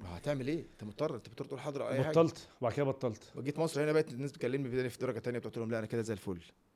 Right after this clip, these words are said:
Speaker 1: كلمت كانت عب-، على ابو جريشه في التليفون، آه، سوري، آه، في التليفون. بعد كده رحت له نادي وادي دجله، فالحمد لله اشتغلت في وادي دجله وبتاع كذا سنه، وفي تدريب، والدنيا مشيت معايا الحمد لله في التدريب كويس.
Speaker 2: مم.
Speaker 1: بعد كده دربت فريق في الدرجه الثالثه لوحدي. بعد كده،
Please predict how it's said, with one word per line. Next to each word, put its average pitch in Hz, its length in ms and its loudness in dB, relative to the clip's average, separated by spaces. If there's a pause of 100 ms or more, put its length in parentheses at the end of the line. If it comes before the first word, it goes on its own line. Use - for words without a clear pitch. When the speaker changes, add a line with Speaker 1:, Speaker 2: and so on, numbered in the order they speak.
(360)
Speaker 1:
كلمت 127 200 -4
كانت 113 140 -4
عب-، 110 240 0
على 107 140 0
ابو 104 80 0
جريشه 113 180 -4
في 107 60 -8
التليفون، 123 460 -6
آه، 95 280 -4
سوري، 117 340 -4
آه، 110 60 -8
في - 100 -12
التليفون. 135 340 -8
بعد 117 100 -4
كده 135 100 -4
رحت 113 160 -6
له 131 120 0
نادي 123 180 -4
وادي 120 160 -2
دجله، 185 180 -6 (380)
فالحمد 123 280 -6
لله 113 100 -4
اشتغلت 113 260 -4
في 123 80 -6
وادي 110 180 0
دجله 110 120 -4
وبتاع 104 220 -4
كذا 110 160 -2
سنه، 117 280 -4
وفي 113 140 -8
تدريب، 107 400 -4
والدنيا 123 300 -4
مشيت 120 180 -6
معايا 104 120 -2
الحمد 101 180 -8
لله 104 80 -6
في - 120 -12
التدريب 104 180 -8
كويس. 101 360 -6 (240)
Speaker 2:
مم. 110 220 -4 (160)
Speaker 1:
بعد 113 100 -8
كده 113 100 0
دربت 110 280 -2
فريق 110 220 -4
في - 60 -16
الدرجه 98 200 -8
الثالثه 104 320 -8
لوحدي. 110 640 -6
بعد 190 220 -8
كده، 101 300 -6